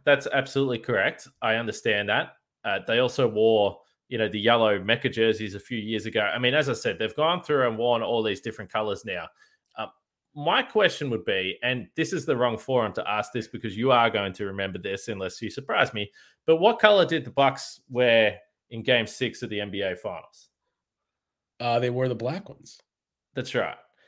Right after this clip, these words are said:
Speaker 2: Yeah.
Speaker 1: And so my point would be, who associates when people think about the Milwaukee Bucks black?
Speaker 2: Well,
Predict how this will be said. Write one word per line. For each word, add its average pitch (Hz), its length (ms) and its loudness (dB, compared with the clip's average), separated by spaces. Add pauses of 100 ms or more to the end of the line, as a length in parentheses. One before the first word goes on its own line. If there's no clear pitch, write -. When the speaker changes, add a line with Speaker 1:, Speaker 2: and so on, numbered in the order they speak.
(140)
Speaker 2:
Yeah. - 100 -18
Speaker 1:
And 147 140 0
so 185 160 4
my 208 200 4
point 202 320 2
would 135 140 -2
be, 120 300 2
who 220 260 2
associates 160 720 2
when 120 140 -4
people 131 260 -2
think 135 200 -4
about 117 260 2
the 117 60 -2
Milwaukee 110 420 0
Bucks 104 480 -2 (160)
black? 104 260 0 (840)
Speaker 2:
Well, 139 400 2